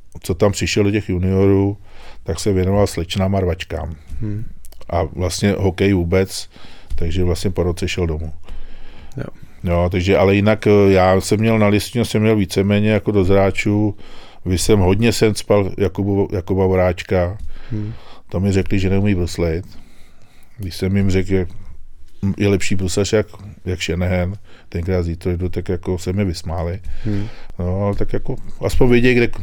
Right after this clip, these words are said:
Speaker 1: Voráček je dneska, no.
Speaker 2: Jasný, no. No, já si pamatuju vlastně ten,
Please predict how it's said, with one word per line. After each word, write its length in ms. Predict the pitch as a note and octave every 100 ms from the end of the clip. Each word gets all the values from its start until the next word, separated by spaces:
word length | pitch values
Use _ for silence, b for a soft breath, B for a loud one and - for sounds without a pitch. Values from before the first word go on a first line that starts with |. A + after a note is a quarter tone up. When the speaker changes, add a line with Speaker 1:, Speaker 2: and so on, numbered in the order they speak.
| F2+
Speaker 1:
Voráček 500 | G2 G2+ G#2 - A2
je 60 | G2+
dneska, 340 | F#2+ - D#2+
no. 180 | D2+ D2+ - -
Speaker 2:
Jasný, 320 | G#2+ G2+ - F#2+
no. 80 | A#2 A#2+ - B B B B
No, 100 | A#2+
já 120 | A#2 A2
si 120 | E3
pamatuju 240 | D3 C#3
vlastně 200 | C#3+ C3
ten, 340 | C3 B2 B2